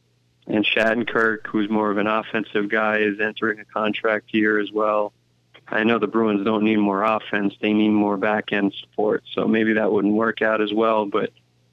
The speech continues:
uh, yeah, certainly if the Bruins can get their hands on either one of those two guys, um, by c-, maybe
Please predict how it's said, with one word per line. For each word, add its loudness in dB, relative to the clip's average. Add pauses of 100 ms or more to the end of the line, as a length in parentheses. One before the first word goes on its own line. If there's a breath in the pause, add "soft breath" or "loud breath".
(140)
uh, -4
yeah, 4
certainly 2
if -2
the -2
Bruins 0
can -2
get 0
their 2
hands 0
on 2
either 2
one 2
of 0
those -2 (100)
two -2
guys, 0 (680)
um, -2 (320)
by 0 (120)
c-, -10
maybe 2